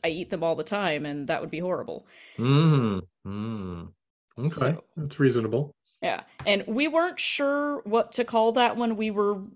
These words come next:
Speaker 1: thinking about either an appeal to emotion or an argument from the consequence or the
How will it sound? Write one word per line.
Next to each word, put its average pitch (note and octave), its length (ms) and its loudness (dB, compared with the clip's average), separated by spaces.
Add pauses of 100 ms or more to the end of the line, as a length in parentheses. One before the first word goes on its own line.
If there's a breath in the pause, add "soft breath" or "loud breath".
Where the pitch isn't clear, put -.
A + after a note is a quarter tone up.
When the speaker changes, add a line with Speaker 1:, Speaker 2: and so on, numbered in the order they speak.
(160)
Speaker 1:
thinking B3 480 0
about F#3 480 4
either F#3 460 0
an E3+ 160 2
appeal C4+ 460 -2
to B3 180 2
emotion G#3 640 0
or E3+ 460 2
an F3+ 220 2
argument G3+ 480 0
from F3+ 440 -2
the F3 80 0
consequence G3 720 -2
or E3 160 0
the D#3+ 100 0